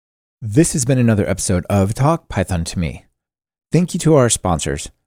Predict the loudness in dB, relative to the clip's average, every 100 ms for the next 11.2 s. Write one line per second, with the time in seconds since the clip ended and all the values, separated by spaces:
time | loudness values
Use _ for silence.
0 | -2 -2 2 0 0 0 2 2 0 2
1 | 2 0 -4 -6 -8 -2 2 4 4 2
2 | -2 -8 -6 -6 -6 -4 -4 -6 _ _
3 | _ _ _ _ _ -10 0 0 2 2
4 | 4 0 -2 -6 -4 -6 -4 -4 -4 -2
5 | -2 0 -2 -2 -4 -2 -2 -2 -2 -2
6 | -2 -4 -2 0 0 -4 -6 -6 -6 -8
7 | _ -12 -10 -8 -10 -10 -12 -20 _ _
8 | _ -10 -4 -2 -2 -4 -6 -4 -6 -4
9 | -6 -6 -4 -4 -8 -10 -8 -8 -8 -10
10 | -10 _ -6 -4 -4 -6 -10 -16 -14 -12
11 | -10 -12